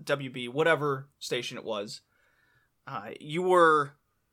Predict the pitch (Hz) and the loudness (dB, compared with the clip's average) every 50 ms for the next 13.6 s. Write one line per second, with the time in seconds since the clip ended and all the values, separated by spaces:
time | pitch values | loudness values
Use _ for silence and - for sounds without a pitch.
0 | _ _ _ _ - 131 147 165 170 180 165 170 165 156 151 151 151 147 147 - | _ _ _ _ 0 4 4 4 4 4 2 2 2 2 4 6 4 4 4 2
1 | - 143 139 139 143 123 110 - - - - - 170 185 175 - - 156 147 147 | -2 -2 -2 0 -2 -2 -4 -4 -6 -10 -8 -4 -2 -2 0 0 2 4 4 4
2 | 139 139 147 135 147 143 - 143 143 - 151 135 131 131 - - 135 139 147 127 | 4 2 2 0 -2 -2 -4 -10 -10 -6 -6 -4 -4 -4 -4 -4 -6 -6 -6 -4
3 | 120 113 107 101 110 143 - _ _ _ _ _ _ _ _ _ _ _ _ _ | -4 -4 -2 -4 -6 -8 -10 _ _ _ _ _ _ _ _ _ _ _ _ _
4 | _ _ _ _ _ _ _ _ _ _ _ _ _ _ _ - 123 - - 185 | _ _ _ _ _ _ _ _ _ _ _ _ _ _ _ -20 -16 -10 -6 -2
5 | 170 170 151 143 139 147 139 - - 135 131 127 123 123 - - - _ _ _ | 0 2 2 2 2 0 -2 -2 -2 0 0 0 -2 -4 -8 -16 -18 _ _ _
6 | _ _ _ _ _ _ _ _ - 135 135 127 127 127 110 104 120 117 110 113 | _ _ _ _ _ _ _ _ -6 -4 -2 -2 -2 -4 -8 -8 -8 -10 -10 -8
7 | 110 110 107 110 - - 120 123 123 123 123 123 120 120 117 - _ - 120 120 | -8 -10 -10 -10 -12 -8 -6 -4 -4 -2 -2 -4 -6 -8 -10 -14 _ -18 -14 -12
8 | 120 117 101 80 87 135 143 131 139 131 117 127 120 117 117 120 - - 117 113 | -12 -12 -12 -12 -14 -14 -12 -10 -10 -8 -6 -4 -4 -4 -6 -8 -10 -12 -14 -14
9 | 110 101 - _ _ _ _ - - - 117 110 120 107 107 90 - - 113 101 | -14 -16 -18 _ _ _ _ -10 -8 -8 -8 -8 -10 -12 -12 -12 -10 -8 -8 -8
10 | 101 101 - - 120 127 127 120 117 113 107 113 113 117 117 - - 113 110 - | -8 -8 -10 -12 -8 -6 -4 -4 -4 -4 -4 -4 -4 -4 -4 -4 -6 -6 -6 -6
11 | - 120 110 110 - 127 123 113 123 123 117 - 123 117 113 120 110 110 104 98 | -8 -14 -12 -12 -10 -10 -10 -10 -10 -10 -12 -10 -12 -14 -12 -12 -12 -10 -10 -10
12 | 95 - - - 180 170 160 165 170 - _ _ _ _ _ _ _ _ _ _ | -10 -10 -6 -2 0 2 2 0 -2 -6 _ _ _ _ _ _ _ _ _ _
13 | _ - 131 127 127 131 123 127 120 110 139 | _ -12 -10 -8 -8 -6 -4 -4 -4 -6 -8